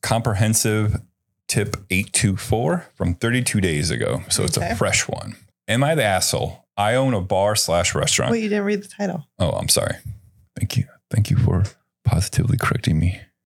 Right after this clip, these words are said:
Speaker 2: Continue to joke.
Speaker 1: Thank you. Am I the asshole? Bartender takes alcoholic beverages home without ringing them in.
Speaker 2: Who's the ass-, like, who are you in the story? Are you the bartender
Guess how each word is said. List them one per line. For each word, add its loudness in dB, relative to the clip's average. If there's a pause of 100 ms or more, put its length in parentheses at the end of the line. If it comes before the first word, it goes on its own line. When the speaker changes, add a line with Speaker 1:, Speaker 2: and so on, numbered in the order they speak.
(160)
Speaker 2:
Continue 4
to -8
joke. -8 (460)
Speaker 1:
Thank 2
you. -6 (1040)
Am 2
I 4
the 0
asshole? -2 (680)
Bartender 2
takes 0
alcoholic 0
beverages 2
home 0
without -2
ringing 2
them 0
in. -6 (180)
Speaker 2:
Who's 2
the 2
ass-, -2
like, 0
who 0
are 2
you 2
in 2
the 2
story? 0
Are 0
you 2
the -2
bartender -2